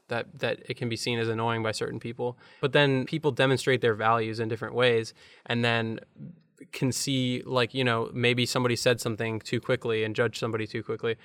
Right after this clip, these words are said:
But then the idea that they can come back around and be friends. I've always been a big fan of, like, how they met and on the train and then, like, kind of how they became friends. And then it goes to, you know, it goes on to show how their friendship will follow through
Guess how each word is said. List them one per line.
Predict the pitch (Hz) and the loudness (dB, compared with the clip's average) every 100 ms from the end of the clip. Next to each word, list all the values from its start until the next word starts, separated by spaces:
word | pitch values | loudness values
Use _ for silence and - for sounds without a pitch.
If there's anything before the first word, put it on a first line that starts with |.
| - - | -16 -6
But | - | -2
then | 131 | 4
the | 143 | 6
idea | 135 127 135 | 6 6 6
that | 123 110 | 6 6
they | 123 | 2
can | 123 | 4
come | - | 2
back | 120 107 | 4 4
around | 113 110 | 0 -2
and | 107 | -4
be | 107 | -6
friends. | 113 107 | -6 -2
I've | 117 | 2
always | 127 131 | 6 4
been | 113 117 | 4 -2
a | |
big | 107 113 | -2 -4
fan | - 110 | -4 -6
of, | 110 | -6
like, | 113 110 - - _ _ - | -6 -8 -10 -20 _ _ 0
how | 139 139 | 4 8
they | 147 | 8
met | 123 117 - | 6 4 0
and | 117 127 | -6 -6
on | 131 117 | -4 -4
the | 107 | -4
train | 127 113 113 | -4 -2 -2
and | 113 | -2
then, | 110 | -4
like, | 110 110 | -6 -4
kind | - 113 | -2 -2
of | |
how | - 110 | 2 2
they | 110 110 | 2 -2
became | 113 120 113 | -2 -4 -6
friends. | - 113 113 110 - - | -4 -4 -4 -8 -18 -10
And | - 147 | 2 6
then | |
it | 165 | 6
goes | 147 156 - - | 8 6 4 -2
to, | 143 131 123 - | 0 2 0 0
you | 131 | 2
know, | 120 | 2
it | 110 | 4
goes | 120 120 | 2 4
on | 113 117 | 2 2
to | - 113 | -2 -6
show | - - 113 113 110 | -6 -4 -2 0 0
how | 117 113 | 0 0
their | 113 | 0
friendship | 110 120 113 120 110 | -2 -2 -2 -4 -2
will | 120 113 113 - - | -2 0 -2 -8 -20
follow | - 123 120 | 0 4 4
through | 107 127 117 | 2 0 -2